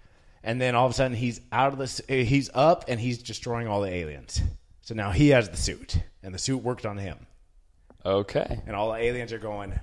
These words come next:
Speaker 1: "How did this, you know, animal, this human,
Speaker 2: Yeah.
Speaker 1: how did it work on him but not on us?" He escapes, he gets back home, but now he's back home in modern time.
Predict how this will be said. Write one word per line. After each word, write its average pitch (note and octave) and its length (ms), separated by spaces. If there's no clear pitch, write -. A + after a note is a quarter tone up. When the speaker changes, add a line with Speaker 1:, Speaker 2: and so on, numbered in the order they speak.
Speaker 1:
"How D3 220
did C#3+ 120
this, C#3 300
you A#2 120
know, G#2 120
animal, B2 540
this G#2 180
human, B2+ 640
Speaker 2:
Yeah. G#2 300
Speaker 1:
how C#3+ 100
did D3 80
it C#3+ 80
work C#3 220
on B2+ 140
him C#3 260
but B2+ 140
not A#2+ 180
on C3+ 160
us?" F#3+ 340
He D3 160
escapes, E3 680
he C#3+ 100
gets C3 280
back A#2 300
home, F#3 460
but B2 140
now C#3 260
he's C3 260
back C3 320
home B2 640
in B2 120
modern G#2+ 380
time. D2+ 160